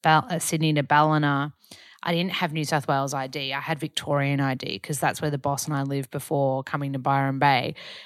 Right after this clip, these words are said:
And I got stopped b-, by the police before I got on the plane to Ballina, and they're like, "Where's your I D?" And I'm like, "It's Victorian." And they're like, "We need I D to prove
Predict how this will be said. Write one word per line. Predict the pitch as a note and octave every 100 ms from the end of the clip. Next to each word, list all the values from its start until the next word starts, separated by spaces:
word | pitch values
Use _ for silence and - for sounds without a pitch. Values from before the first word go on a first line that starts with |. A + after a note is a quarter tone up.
| -
And | -
I | D#3
got | D3
stopped | - - - D#3 - - - - -
b-, | D#3+ -
by | - D3
the | C#3
police | - D3 C#3 C3+
before | - D3 D#3 D3
I |
got | C#3+ C#3+
on | C#3
the | C#3
plane | - C#3+ C#3 C#3 C3+ -
to | -
Ballina, | C#3 C3+ C#3+ C3+
and | C3
they're | C3+
like, | C3 C3 C3
"Where's | D3 C#3+
your | C#3
I | C3
D?" | B2+ C3+
And | C3+
I'm | C3
like, | C3+ C3+
"It's | C3+ -
Victorian." | C3+ - C3+ C#3 C3 B2+ C#3
And | C3+
they're | C3
like, | C3+ C3+
"We | C#3
need | C#3 C#3
I | C3+ C3+
D | C3+ C3+ C3+
to | C3+
prove | - - C#3 C3+ B2+ -